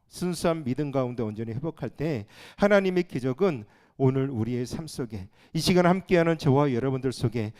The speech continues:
우리 교회 성도들의 삶 속에, 또한 교회를 통하여서 반드시 드러나게 될 줄로 믿습니다.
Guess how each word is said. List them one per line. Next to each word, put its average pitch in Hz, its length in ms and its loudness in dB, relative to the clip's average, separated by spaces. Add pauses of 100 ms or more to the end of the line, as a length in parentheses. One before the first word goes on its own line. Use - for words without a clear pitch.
(160)
우리 185 260 8
교회 170 300 6
성도들의 180 580 0
삶 208 240 -2
속에, 160 560 4 (240)
또한 208 180 6
교회를 202 380 10
통하여서 175 460 2
반드시 135 480 -4
드러나게 120 480 -4
될 107 160 -8
줄로 107 260 -10
믿습니다. 107 840 -10